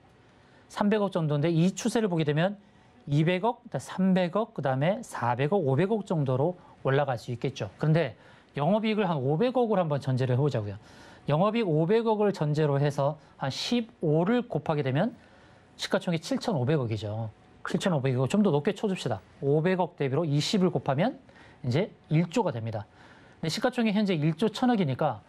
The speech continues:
좀 고평가에서 좀 자유로울 수가 없습니다. 그런 측면에서 봤을 때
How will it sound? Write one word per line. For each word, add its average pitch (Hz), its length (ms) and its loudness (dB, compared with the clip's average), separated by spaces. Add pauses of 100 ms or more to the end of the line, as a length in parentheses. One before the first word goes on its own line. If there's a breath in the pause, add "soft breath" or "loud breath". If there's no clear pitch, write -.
(320 loud breath)
좀 127 140 -2
고평가에서 208 1700 0
좀 131 160 -4
자유로울 151 480 2
수가 110 260 -6
없습니다. 110 580 -4 (380 loud breath)
그런 190 220 4
측면에서 202 360 2
봤을 131 260 -2
때 135 240 0